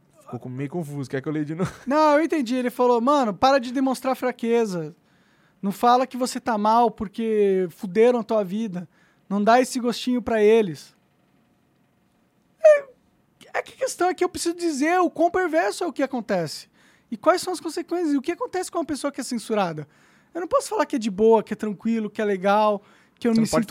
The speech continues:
Speaker 1: fazer de
Speaker 2: mal.
Speaker 1: conta que a sua vida não foi muito afetada
Speaker 2: É,
Speaker 1: também,
Speaker 2: não
Speaker 1: né?
Speaker 2: posso fingir que não me afetou, porque me afetou, né? E não é eu, <laughs> eu falar que me afetou que, que vai mudar o gostinho. O gostinho eles tiveram porque eles conseguiram me tirar da, do flow.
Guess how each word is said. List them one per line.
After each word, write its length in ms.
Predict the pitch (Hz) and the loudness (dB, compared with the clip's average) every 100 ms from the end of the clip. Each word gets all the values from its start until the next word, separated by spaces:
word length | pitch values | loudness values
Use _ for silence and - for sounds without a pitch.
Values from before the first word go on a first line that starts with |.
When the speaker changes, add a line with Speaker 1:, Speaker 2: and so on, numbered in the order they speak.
| 208 | 4
Speaker 1:
fazer 120 | 214 | 4
de 60 | 214 | 4
Speaker 2:
mal. 100 | 220 | 4
Speaker 1:
conta 200 | 214 185 | 2 0
que 60 | |
a 40 | 165 | -2
sua 160 | 175 147 | 0 0
vida 220 | 156 165 | -2 -4
não 280 | 156 139 131 | -4 -8 -10
foi 200 | - 147 | -6 -6
muito 260 | 143 156 147 | -6 -6 -8
afetada 520 | - 139 - 127 127 | -8 -8 -6 -6 -2
Speaker 2:
É, 20 | |
Speaker 1:
também, 160 | 311 381 | 0 2
Speaker 2:
não 60 | 381 | 0
Speaker 1:
né? 60 | |
Speaker 2:
posso 280 | 392 415 415 | 2 2 0
fingir 600 | - - 330 285 320 339 | -10 -4 -2 2 4 4
que 300 | 339 302 277 | 2 2 2
não 100 | 262 | 0
me 80 | 269 | -2
afetou, 460 | 247 233 208 254 285 | -2 -4 -4 -6 -6
porque 220 | - 339 | -8 -8
me 60 | 349 | -8
afetou, 500 | - - 285 339 320 _ _ _ _ _ - | -8 -8 -4 -4 -6 _ _ _ _ _ -8
né? 320 | 175 214 233 _ _ - | -4 -2 -4 _ _ -2
E 80 | 311 | 0
não 220 | 330 294 | 2 4
é 420 | 320 359 277 226 - | 4 4 4 0 -2
eu, 500 | 262 311 269 220 214 208 - 254 - _ _ _ | 0 2 0 -4 -10 -8 -4 -4 -6 _ _ _
<laughs> 560 | _ _ _ _ _ | _ _ _ _ _
eu 260 | - 254 285 | 4 4 4
falar 380 | 226 247 226 247 | 4 4 6 4
que 100 | 262 | 2
me 80 | 247 | -2
afetou 480 | 240 226 233 240 | -2 -6 0 0
que, 560 | 262 277 247 226 208 196 196 | 2 -2 -2 -2 -4 -6 -6
que 100 | 220 | -2
vai 120 | 240 | 0
mudar 260 | 240 214 240 | 2 4 4
o 80 | |
gostinho. 540 | 226 220 - 220 226 208 | 4 -2 -4 -6 -4 -4
O 40 | |
gostinho 360 | 214 370 - 403 | -2 -4 -2 -4
eles 140 | 392 | -4
tiveram 340 | - 349 370 - | -4 0 0 0
porque 160 | 277 | -4
eles 120 | 381 | -4
conseguiram 440 | - 349 294 381 466 | -4 -8 0 0 0
me 80 | 392 | -4
tirar 260 | 311 262 | 0 0
da, 140 | 220 202 | 2 0
do 140 | 185 | -2
flow. 320 | - 185 156 | -6 -8 -8